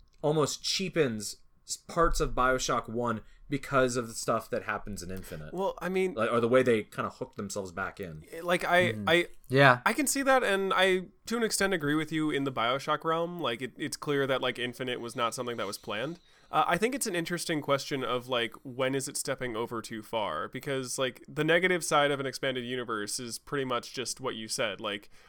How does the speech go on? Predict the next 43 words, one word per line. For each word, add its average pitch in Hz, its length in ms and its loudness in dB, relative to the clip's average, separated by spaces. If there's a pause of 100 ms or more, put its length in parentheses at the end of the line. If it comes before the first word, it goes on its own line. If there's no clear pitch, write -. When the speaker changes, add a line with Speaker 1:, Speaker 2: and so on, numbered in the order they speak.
(120)
Speaker 2:
oh, 151 180 4
well, 131 200 4
it 123 100 -2
kinda 131 220 -2
cheapens 120 680 -6 (100)
everything 120 560 -2
and 110 80 -4
you're 110 100 -4
not 113 160 0
allowed 113 300 2
to 113 80 -4
have 117 240 2
an 123 80 -2
Speaker 1:
Mm-hmm. 110 80 -4
Speaker 2:
individual 113 460 -6
story 117 480 -2
anymore. 92 500 -10 (320)
So, 135 840 0 (540)
do 156 120 -4
you 160 100 2
f-, - 120 -8 (240)
actually, 220 220 0
how 269 60 4
about 277 140 0
this? 196 160 -2
Do 196 80 -4
you 196 40 -4
think 302 260 -4
Infinite 208 420 -2
would 165 180 2
have 160 120 0
held 165 260 2
up 160 140 0
on 147 120 4
its 143 160 0
own 131 260 2
had 135 200 0
it 123 140 -2
not 123 400 0
connected 127 380 -4
itself 110 340 -4
to 113 80 -12
BioShock? 98 460 -6